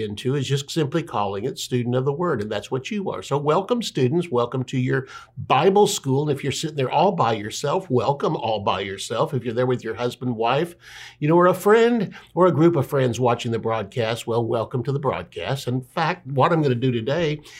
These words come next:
is begin a series of eight on theology, talking about theology. I've got a book on theology,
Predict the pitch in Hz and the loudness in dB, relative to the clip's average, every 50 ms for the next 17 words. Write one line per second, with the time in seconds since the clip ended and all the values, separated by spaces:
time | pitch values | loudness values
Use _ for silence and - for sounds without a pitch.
0 | - - - - 139 131 - - 131 131 120 117 127 131 131 127 127 - 113 104 | -20 -20 -6 -2 0 0 0 2 0 -2 0 2 2 2 2 2 0 -2 -4 -6
1 | - - - 151 143 139 139 131 - 120 - - - - 156 165 160 143 147 151 | -6 -6 -4 -2 -2 0 -2 -2 -2 -2 -4 -6 -8 -2 0 2 2 2 0 -4
2 | - - 131 127 127 127 131 131 - - 147 143 147 156 170 175 170 143 117 92 | -6 -6 -4 -2 0 0 0 -2 -2 -4 -4 0 0 2 2 2 2 0 -2 -2
3 | 92 92 95 - - 107 110 104 120 107 117 120 - - 160 156 131 117 127 113 | -6 -10 -12 -6 -6 -4 -2 -2 -2 -2 -4 -4 -4 -4 -2 0 2 2 2 0
4 | 107 135 151 - 135 131 123 - 165 196 220 240 185 196 175 170 - 131 113 113 | 0 -2 -4 -2 -2 -2 0 0 2 2 2 2 2 2 0 2 0 0 -2 -2
5 | 110 - 117 104 95 98 98 98 104 110 95 104 120 143 196 170 | -4 -6 -8 -8 -6 -6 -4 -4 -6 -6 -8 -6 -6 -6 -6 -8